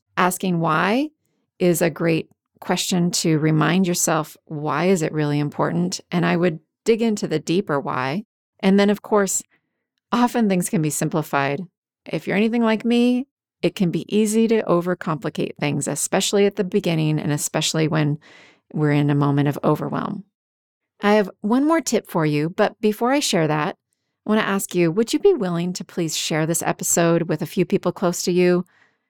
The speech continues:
You may know them personally or professionally. They might be feeling a bit overwhelmed right now and could use some support with these practical tips. So if you would, please, you know, text them a link to this episode. Let them know about it.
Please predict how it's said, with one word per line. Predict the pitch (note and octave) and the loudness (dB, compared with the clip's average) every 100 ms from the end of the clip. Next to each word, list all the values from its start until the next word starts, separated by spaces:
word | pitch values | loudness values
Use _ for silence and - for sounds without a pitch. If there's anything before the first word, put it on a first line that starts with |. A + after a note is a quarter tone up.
| _ | _
You | C#4 | 2
may | A#3+ G3+ | 4 4
know | F#3+ | 4
them | E3+ E3 | 2 -2
personally | F3 D#3+ F#3 F3 F3 | -4 -2 0 2 2
or | F3 E3 | 0 -2
professionally. | - E3+ E3 F3 F3 F3 F3 - _ _ | -2 -2 -2 -2 0 2 0 -4 _ _
They | A3+ A#3+ | 0 2
might | B3 A#3+ | 2 0
be | |
feeling | A3+ A#3 A3 | -2 2 2
a | G#3+ | 4
bit | A3+ | 2
overwhelmed | G#3+ G3 F#3+ G3+ G#3 | 2 2 2 2 2
right | F3 D#3 | 0 0
now | D#3 D3+ | 0 2
and | F3 | 0
could | F3 E3+ | 0 2
use | F#3+ - | 0 2
some | F#3+ | 0
support | F3+ - - G#3 F3 - _ _ _ | 0 -4 0 2 2 -2 _ _ _
with | F3+ F#3 | -4 -2
these | F#3+ F#3+ - | 0 -2 -4
practical | - - D#3 F3+ E3+ D#3 | -8 -4 -4 -4 -6 -6
tips. | G#3 D#3+ - - - _ _ - | -2 -2 -2 -10 -10 _ _ -10
So | - G#3+ G#3 - _ | 2 4 4 2 _
if | G#3 A#3 | -4 -2
you | C4 | 2
would, | G#3 F#3 G3 | 4 4 2
please, | - A#3+ A#3 B3+ | -4 -4 -4 -2
you | B3 | 0
know, | A3 | -2
text | - G3+ - | -2 -6 -2
them | A#3+ A3+ | 0 2
a | |
link | A#3 A3+ | 2 2
to | G#3 | 0
this | E3+ | 0
episode. | E3+ - - D3+ - | -2 -2 -4 -4 -2
Let | F3+ | -2
them | G#3+ G3 | 2 4
know | G3+ | 4
about | G3+ - - | 4 0 -2
it. | - | -6